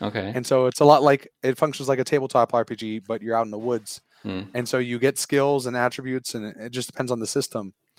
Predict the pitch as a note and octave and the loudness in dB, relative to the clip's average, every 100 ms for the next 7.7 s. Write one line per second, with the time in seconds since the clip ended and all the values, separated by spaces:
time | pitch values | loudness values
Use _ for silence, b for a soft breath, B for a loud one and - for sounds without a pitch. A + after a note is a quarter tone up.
0 | - F2+ - - A2 G#2+ G#2 - _ _ | -8 -8 -8 -6 -2 -2 -4 -14 _ _
1 | - G3 G#3 D#3 C#3 C3 E3 - D#3+ F3+ | 2 8 10 10 8 4 -2 -2 0 6
2 | E3+ E3 D#3 F3 D3+ C3 C#3 C3+ C3+ - | 8 8 6 4 4 2 -2 -2 -2 2
3 | D3 - - _ _ _ _ _ _ _ | 0 0 -16 _ _ _ _ _ _ _
4 | _ - - _ - - - - - C3+ | _ -20 -20 _ -6 -6 -6 -8 -4 -4
5 | - E3+ F3 D#3+ D#3 D3 C3+ C3 B2+ A#2+ | 4 6 6 2 0 0 0 -4 -6 -4
6 | C3 C3 A#2 A2+ A#2 A#2 A#2 - G#2+ G#2+ | -4 -4 -6 -6 -6 -6 -10 -10 -8 -8
7 | G2+ A2 G#2+ F#2 - A2+ | -8 -10 -8 -10 -10 -12